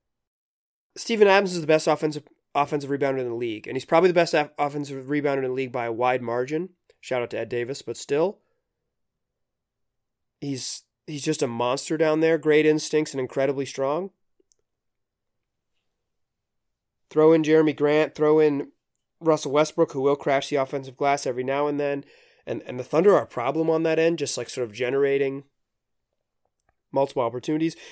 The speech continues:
In this game, they got a lot of long rebounds 'cause, like I've mentioned, they missed a gajillion three-pointers.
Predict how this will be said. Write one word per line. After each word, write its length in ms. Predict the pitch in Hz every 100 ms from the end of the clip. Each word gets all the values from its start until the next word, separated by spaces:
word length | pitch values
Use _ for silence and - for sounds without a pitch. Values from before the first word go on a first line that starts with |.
| -
In 80 |
this 160 | 160 180
game, 200 | 196 180
they 80 | 170
got 140 | 147
a 20 |
lot 160 | 117 104
of 80 | 98
long 240 | 120 165
rebounds 420 | 165 165 165 170
'cause, 300 | - 110 -
like 160 | 107 104
I've 220 | 98 95
mentioned, 460 | 117 165 190 196 - -
they 280 | 98 95
missed 360 | 98 120 180 -
a 200 | 104 - _ _ _ _ _ _
gajillion 500 | 120 98 147 180 185
three-pointers. 680 | 175 170 - 50 - - -